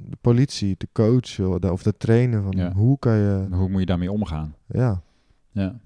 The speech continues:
Speaker 1: Dus dat zijn wat dingetjes en er zijn genoeg aan mogelijkheden.
Speaker 2: Ja.
Speaker 1: En, eh, het is nu aan mij de uitdaging, waar ga ik mijn focus
Speaker 2: Opleggen.
Speaker 1: Ja.
Speaker 2: Ja.
Speaker 1: En hoe
Speaker 2: Mooi.
Speaker 1: zorg ik ervoor dat ik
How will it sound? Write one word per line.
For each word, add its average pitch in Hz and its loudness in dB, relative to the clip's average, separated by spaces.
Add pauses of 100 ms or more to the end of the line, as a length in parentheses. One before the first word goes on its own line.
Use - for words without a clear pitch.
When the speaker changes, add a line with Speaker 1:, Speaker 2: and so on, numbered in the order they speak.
(760)
Speaker 1:
Dus 95 -10
dat 101 0
zijn 101 0
wat 90 -2
dingetjes 90 -2
en 76 -10
er 87 -6
zijn 90 -4
genoeg 113 -2
aan 90 -6
mogelijkheden. 98 -4
Speaker 2:
Ja. 90 -4
Speaker 1:
En, 90 -12 (240)
eh, 98 -8
het 101 -10
is - -2 (540)
nu 117 2
aan 101 -2
mij 110 0
de - -4
uitdaging, 104 0
waar 110 2
ga 107 -2
ik 104 -2
mijn 104 -4
focus - -4 (1200)
Speaker 2:
Opleggen. 82 -8
Speaker 1:
Ja. 131 0
Speaker 2:
Ja. 95 -2 (1600)
Speaker 1:
En 104 -2
hoe 98 -4
Speaker 2:
Mooi. 104 0
Speaker 1:
zorg 107 0
ik - -20
ervoor 107 -2
dat 98 -2
ik 98 -4